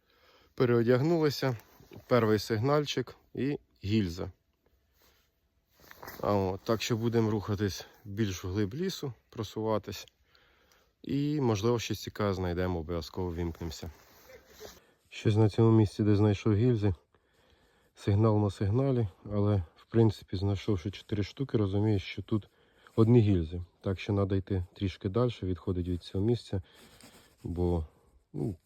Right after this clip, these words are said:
по факту смисл рить гільзи. Ось, ледь знайшов цвях. Пищить, а в грудки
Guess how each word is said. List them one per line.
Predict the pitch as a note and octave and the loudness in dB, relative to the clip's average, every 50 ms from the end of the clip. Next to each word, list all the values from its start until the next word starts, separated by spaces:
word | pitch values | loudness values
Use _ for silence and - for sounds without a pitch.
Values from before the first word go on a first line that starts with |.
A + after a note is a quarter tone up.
| _ _ _ | _ _ _
по | - F#2 | -12 -6
факту | - - A2+ G#2 - - - - F#2 F2+ F2 | 2 4 4 4 2 -2 -8 -8 -6 -6 -6
смисл | E2+ - - G#2 G2 F2 - - F2 | -8 -6 -4 -4 -4 -2 -4 -6 -4
рить | E2+ F2+ E2 | -4 -4 -4
гільзи. | D#2 D2+ F2 F2 E2+ F2+ E2+ D#2+ - - - - _ _ - - _ _ _ - - - - _ - - - - _ _ _ _ _ _ _ _ _ _ _ _ _ _ _ _ _ _ - - - | -4 -6 -6 -4 -2 -2 -4 -4 -6 -12 -18 -18 _ _ -20 -20 _ _ _ -20 -20 -20 -20 _ -20 -20 -20 -20 _ _ _ _ _ _ _ _ _ _ _ _ _ _ _ _ _ _ -16 -4 0
Ось, | B2+ A#2 A2 G2 - - - - _ _ - | 2 2 2 2 0 -8 -18 -20 _ _ 2
ледь | G#2+ A2 A2 G#2 F#2+ | 4 6 6 6 4
знайшов | F#2+ G#2 G#2 G#2+ G2+ - - G2 F#2 F2+ | 4 4 4 4 2 0 0 0 0 0
цвях. | - - - G#2 G#2 G2+ F2+ - - _ _ _ _ _ _ _ _ _ _ _ _ _ _ _ _ _ _ _ _ _ _ _ | -4 -4 0 2 2 2 2 -2 -10 _ _ _ _ _ _ _ _ _ _ _ _ _ _ _ _ _ _ _ _ _ _ _
Пищить, | - D3+ C#3 B2+ - - - G3 F3 - - - - - - - | 4 4 4 4 4 2 2 2 2 2 -2 -18 -20 -20 -16 -8
а | - A#2 | -2 0
в | G#2+ | 0
грудки | G2+ G#2+ A#2 C3+ B2+ - - - B2+ | 2 4 4 4 2 2 0 2 2